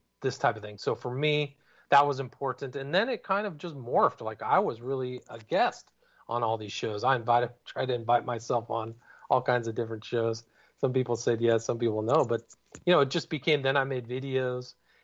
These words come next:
And then now I have a podcast, William Ramsey Investigates, where I just investigate anything because I do think, at least for me, and what I'm called to do is just provide,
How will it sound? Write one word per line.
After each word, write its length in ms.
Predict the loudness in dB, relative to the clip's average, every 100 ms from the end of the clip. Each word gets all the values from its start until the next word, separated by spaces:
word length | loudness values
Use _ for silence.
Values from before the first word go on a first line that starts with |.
| -10
And 120 | -2
then 200 | 2 4
now 200 | 6 6
I 60 | 6
have 160 | 4
a 40 | 0
podcast, 680 | -2 -2 -2 -6 -6 -6
William 240 | -6 -8 -6
Ramsey 360 | -8 -8 -10
Investigates, 440 | -4 0 2 2 2
where 120 | 2
I 40 |
just 220 | 0 -2 -4
investigate 460 | 0 -2 0 0
anything 360 | 2 2 2 0
because 320 | -4 -2 0
I 100 | -2
do 320 | -4 2 2
think, 460 | 2 -2 -4 -8 -16 _ -16 -2 4
at 80 |
least 240 | 6 6 2
for 80 | 2
me, 360 | 2 2 0 -6 -20 _ _
and 100 | 0
what 120 | 6 6
I'm 160 | 4
called 360 | 2 -4 -4 -6
to 80 | -12
do 360 | -10 -10 -10
is 200 | -12 -16
just 300 | -10 -10 -10 -20 _ _ _ _ -8
provide, 540 | -2 4 6 6 2